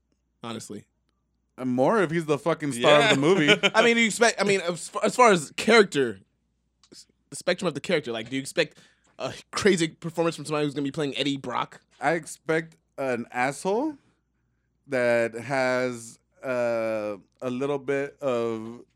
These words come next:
Speaker 2: uh, morality to him because
Speaker 1: Mm-hmm.
Speaker 2: he's supposed to be the hero.
Speaker 1: You should watch the movie.
Speaker 2: But
Speaker 1: 'Cause that's exactly what <laughs>
Speaker 2: But that's not, I, that's what I expect, but that's not what I want.
Speaker 1: That's not what you,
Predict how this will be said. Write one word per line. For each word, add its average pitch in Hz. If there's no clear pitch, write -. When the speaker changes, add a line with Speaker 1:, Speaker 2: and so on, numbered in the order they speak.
Speaker 2:
uh, 123
morality 117
to 165
him 175
because 131
Speaker 1:
Mm-hmm. 120
Speaker 2:
he's 127
supposed 123
to 117
be 120
the 107
hero. 98
Speaker 1:
You 143
should 143
watch 127
the 127
movie. 110
Speaker 2:
But 170
Speaker 1:
'Cause 117
that's 160
exactly 160
what 185
<laughs> -
Speaker 2:
But 170
that's 151
not, 165
I, 151
that's 170
what 208
I 190
expect, 175
but 147
that's 147
not 156
what 143
I 117
want. 196
Speaker 1:
That's 143
not 208
what 180
you, 139